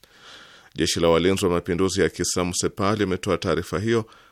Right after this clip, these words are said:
kwa mnasaba wa kumbukumbu ya mwaka wa kwanza wa kuwa washahidi makamanda shupavu wa kambi ya mukawama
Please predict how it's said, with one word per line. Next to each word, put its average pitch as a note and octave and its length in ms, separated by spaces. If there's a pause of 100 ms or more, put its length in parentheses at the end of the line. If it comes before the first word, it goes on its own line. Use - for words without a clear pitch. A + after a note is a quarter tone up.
(100)
kwa F#2+ 140
mnasaba A2 580
wa A2+ 140
kumbukumbu G2+ 580
ya F2+ 100
mwaka G2+ 320
wa E2 120
kwanza G#2 420
wa A2 200
kuwa F2+ 300
washahidi E2 680
makamanda E2+ 720
shupavu G#2 680
wa B1 180
kambi F2+ 400
ya D#2 60
mukawama G2+ 540